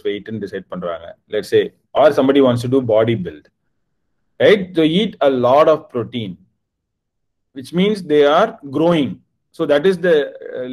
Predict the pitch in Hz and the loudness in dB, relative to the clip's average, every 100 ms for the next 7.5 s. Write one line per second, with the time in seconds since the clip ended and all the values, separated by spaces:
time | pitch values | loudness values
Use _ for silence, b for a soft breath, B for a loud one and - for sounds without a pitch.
0 | 139 147 202 202 165 127 151 165 156 143 | -8 -4 -2 0 0 -2 -4 -2 0 0
1 | 123 113 120 101 - 120 165 139 151 175 | -4 -4 -2 -2 -6 -6 -6 -6 -4 -4
2 | 185 143 151 160 151 147 175 - - 170 | -4 0 0 0 -6 -6 -6 -8 -8 -8
3 | - 143 143 147 - 190 139 127 135 120 | -4 -2 0 -2 -6 -8 -6 -6 -8 -8
4 | 107 90 - - 113 117 127 131 107 113 | -8 -8 -12 -10 -6 -4 -4 -6 -4 -2
5 | 104 - _ _ _ _ _ _ _ _ | -2 -4 _ _ _ _ _ _ _ _
6 | _ 185 170 160 185 202 185 139 151 156 | _ 0 2 4 2 2 2 4 2 0
7 | 143 139 117 135 | 0 -2 0 -6